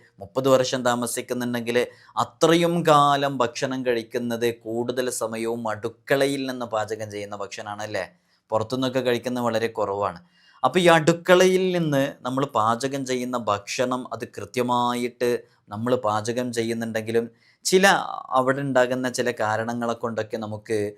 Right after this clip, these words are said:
ഒരുപാട് ആരോഗ്യ പ്രശ്നങ്ങൾ വരാറുണ്ട്. അടുക്കളയുമായി നിർബന്ധമായും നാം ശ്രദ്ധിക്കേണ്ട, നിർബന്ധമായും എന്ന് പറഞ്ഞാൽ ആരോഗ്യകരമായ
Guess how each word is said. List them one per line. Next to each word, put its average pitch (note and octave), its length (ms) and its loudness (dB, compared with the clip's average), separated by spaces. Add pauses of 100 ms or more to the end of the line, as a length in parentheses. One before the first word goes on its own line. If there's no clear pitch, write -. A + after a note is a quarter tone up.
(260)
ഒരുപാട് A#2 500 2
ആരോഗ്യ B2 420 -2
പ്രശ്നങ്ങൾ A#2+ 540 -8
വരാറുണ്ട്. F#2 520 -6 (420)
അടുക്കളയുമായി F3 960 4
നിർബന്ധമായും C#3+ 1120 4
നാം C3 200 0
ശ്രദ്ധിക്കേണ്ട, A2 680 -2 (160)
നിർബന്ധമായും B2 680 0
എന്ന് B2+ 160 -4
പറഞ്ഞാൽ B2+ 340 2 (360)
ആരോഗ്യകരമായ D#3 1040 6